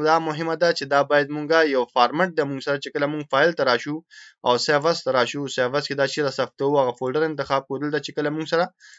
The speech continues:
دا ثبتوو، دلته مونږ سره یو فارمټ ده د سی اس وي په نوم باندې. دې فارمټ کې چې دې کې مونږ سره دوه رقمه دي، چې یو مونږ سره سی اس وي امیج داس دی او بل چې دی مونږ سره دا یو دی. او دا چې مونږ کله انتخاب کړو دا فارمټ، دا به تاسو چې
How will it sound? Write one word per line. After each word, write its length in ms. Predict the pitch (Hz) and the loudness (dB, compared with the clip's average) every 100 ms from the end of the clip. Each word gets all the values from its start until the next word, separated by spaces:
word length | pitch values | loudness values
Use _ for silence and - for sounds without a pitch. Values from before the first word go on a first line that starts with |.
| _ | _
دا 120 | 131 139 | 0 2
ثبتوو، 360 | 160 156 180 180 | 2 0 0 0
دلته 160 | 175 | 0
مونږ 140 | 175 165 | 0 0
سره 100 | 151 | 0
یو 160 | 147 147 | 0 2
فارمټ 260 | 143 165 | 0 0
ده 120 | 170 | 0
د 120 | 156 143 | 0 0
سی 240 | - 160 160 135 | -2 -2 -2 -4
اس 100 | 120 - | -8 -6
وي 240 | 135 160 160 | -6 -6 -4
په 60 | 127 | -2
نوم 180 | 117 117 | -2 -2
باندې. 300 | 95 87 85 - _ _ _ _ _ _ _ _ | -4 -6 -8 -14 _ _ _ _ _ _ _ _
دې 200 | 127 143 180 | -6 -2 0
فارمټ 300 | 156 135 135 131 | 2 2 0 -4
کې 120 | 196 - - - _ - | -10 -10 -20 -20 _ -10
چې 60 | 135 | -4
دې 100 | 160 | -2
کې 80 | 160 165 | -2 -4
مونږ 120 | 156 | 0
سره 100 | 156 | 0
دوه 160 | 143 170 | 2 2
رقمه 280 | 175 175 170 | 2 2 0
دي، 100 | 156 | -2
چې 80 | 147 | 0
یو 80 | 156 | 0
مونږ 140 | 160 151 | 0 -2
سره 100 | 147 | -2
سی 200 | 143 151 151 | -2 -4 -4
اس 100 | 139 160 | -4 -4
وي 100 | 170 170 | -4 -4
امیج 200 | 139 127 131 | -6 -4 4
داس 260 | 165 180 | 6 6
دی 60 | 165 | 2
او 80 | 147 | -2
بل 80 | 147 | -2
چې 100 | 139 | -4
دی 80 | 143 147 | -6 -4
مونږ 120 | 156 | -2
سره 120 | 185 196 - 120 | 0 0 -4 -4
دا 100 | 113 104 | 0 0
یو 180 | 92 90 | 0 -4
دی. 140 | 95 - - - - - | -8 -12 -20 -20 -14 -2
او 100 | 120 | 2
دا 100 | 147 | 2
چې 60 | 156 | 0
مونږ 120 | 160 151 | 0 2
کله 140 | 175 | 2
انتخاب 360 | 170 160 185 196 | 2 2 2 2
کړو 160 | 190 156 | 0 0
دا 60 | 135 | 0
فارمټ، 320 | 131 143 156 - _ - 120 | 0 0 -6 -10 _ -8 0
دا 60 | 135 | 0
به 80 | 143 | 2
تاسو 180 | 151 | -2
چې 100 | - | 0